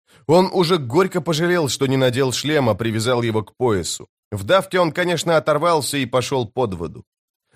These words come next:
Движение верёвки, ровное, неутомимое, протащило Дукера через толпу, по людям и под ними. Много раз его утягивало под воду, но потом историк выныривал, отплёвываясь и кашляя.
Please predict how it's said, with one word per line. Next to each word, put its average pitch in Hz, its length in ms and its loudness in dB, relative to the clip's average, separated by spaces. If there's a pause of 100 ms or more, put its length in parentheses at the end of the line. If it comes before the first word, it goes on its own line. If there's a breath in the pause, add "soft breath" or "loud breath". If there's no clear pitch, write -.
(120)
Движение 135 580 2
верёвки, 131 500 0
ровное, 117 840 0
неутомимое, 113 880 0 (100)
протащило 156 720 0
Дукера 147 400 0
через 123 340 -4
толпу, 110 520 -4 (240)
по 98 160 0
людям 120 560 0
и 104 100 -4
под 104 260 -2
ними. 82 360 -6 (460)
Много 175 420 4
раз 185 260 2
его 135 220 -2
утягивало 127 580 0
под 123 220 0
воду, 131 380 0
но 127 140 2
потом 135 480 0
историк 131 440 -2
выныривал, 117 720 -2
отплёвываясь 117 880 0
и 107 60 -4
кашляя. 87 600 -6